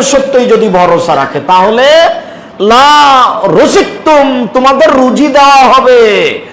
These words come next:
কামা ইরজাকুত তায়র, যেমন পাখিকে রুজি দেওয়া হয়, তোমাদের খেতে দেওয়া হবে যেমন ভাবে পাখিকে খেতে দেওয়া হয়।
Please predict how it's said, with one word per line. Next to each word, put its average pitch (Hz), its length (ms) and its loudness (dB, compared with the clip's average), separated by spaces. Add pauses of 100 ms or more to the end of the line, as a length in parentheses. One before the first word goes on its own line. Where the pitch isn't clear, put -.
(240)
কামা 220 220 2 (180)
ইরজাকুত 302 560 0 (140)
তায়র, 269 280 4 (360)
যেমন 262 200 0 (180)
পাখিকে 240 520 0 (140)
রুজি 220 260 -2 (100)
দেওয়া 214 220 4 (100)
হয়, 302 480 2 (460)
তোমাদের 233 300 0 (140)
খেতে 240 260 0 (100)
দেওয়া 262 240 2 (100)
হবে 226 260 2 (520)
যেমন 202 280 0
ভাবে 202 180 0 (140)
পাখিকে 185 460 -2 (120)
খেতে 170 320 -2
দেওয়া 156 320 2
হয়। 139 200 -2